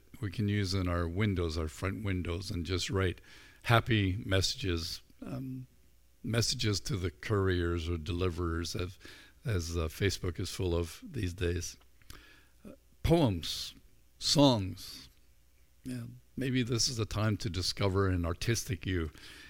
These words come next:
in writing some flowery poems, or actually other kinds of poems as well, maybe,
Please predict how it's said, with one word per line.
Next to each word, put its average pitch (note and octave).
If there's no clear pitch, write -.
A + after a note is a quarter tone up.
in F2
writing F#2
some F2
flowery G2
poems, F2+
or E2
actually A2
other A#2
kinds G2
of F2
poems G2
as F#2
well, G2
maybe, F2